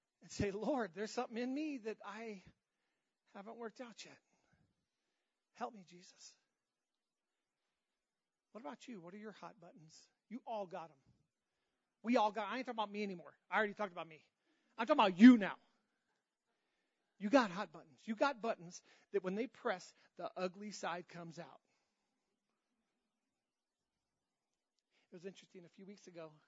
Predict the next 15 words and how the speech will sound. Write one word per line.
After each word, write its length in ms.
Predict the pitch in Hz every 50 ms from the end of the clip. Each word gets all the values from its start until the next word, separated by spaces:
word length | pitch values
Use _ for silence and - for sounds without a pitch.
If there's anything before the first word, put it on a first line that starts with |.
| _ _ _
worship 260 | - 226 233 - 254 233
was 120 | 226 185 170
wonderful. 460 | 165 175 185 208 208 - 160 151 - _ _
Worship 220 | 214 202 - 247
was 100 | 208 185 160
wonderful. 380 | 170 170 175 185 - 165 151 - _ _ _ _ _ _ _ -
And 100 | 165 165
I 40 | 175
just 200 | 165 185 - -
couldn't, 320 | - 190 170 170 180 160 143 _ _ _ - - - -
I 40 | 165
just 180 | 170 180 - -
couldn't 180 | - 170 170
get 100 | 156 170
in. 140 | 165 160 143